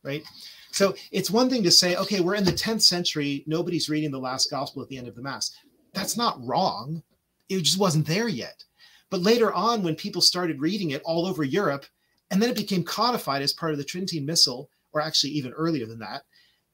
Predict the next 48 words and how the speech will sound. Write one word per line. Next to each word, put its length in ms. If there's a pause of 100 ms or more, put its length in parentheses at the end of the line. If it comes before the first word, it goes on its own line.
and 120
then 140
it 100
was 200
read 380
at 160
the 120
end 140
of 160
every 180
single 260
Mass 300
for 100
five 240
hundred 220
years 380
or 120
more, 460 (340)
then 440
to 100
get 240
rid 160
of 140
it 180 (300)
is 140
a 40
statement. 640 (300)
And 100
that's 180
saying 300
something, 400 (100)
right? 300 (300)
<laughs> 280
That's 200
saying 260
something 380 (400)
bad, 480 (200)
which 200
is 100
that, 200 (280)
"Oh, 220
this 240
is 100
a, 60 (320)
this 120
is 120
a 40
superfluous 1000